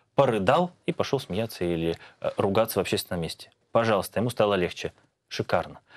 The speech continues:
Но если же после того, как он проплакался и не может опять, то либо недоработка, либо что-то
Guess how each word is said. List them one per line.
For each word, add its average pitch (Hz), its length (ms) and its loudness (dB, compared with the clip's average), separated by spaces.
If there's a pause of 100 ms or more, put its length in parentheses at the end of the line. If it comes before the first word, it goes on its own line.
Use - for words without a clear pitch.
(200)
Но 98 100 0
если 113 260 0
же 98 140 2
после - 280 0
того, 101 140 2
как - 160 -2
он 95 80 0
проплакался 104 680 2
и - 300 -2
не 110 240 0
может 151 500 2
опять, - 420 -2 (600)
то 92 340 0
либо 101 480 0
недоработка, 95 760 0 (500)
либо 170 520 2 (100)
что-то 156 360 -2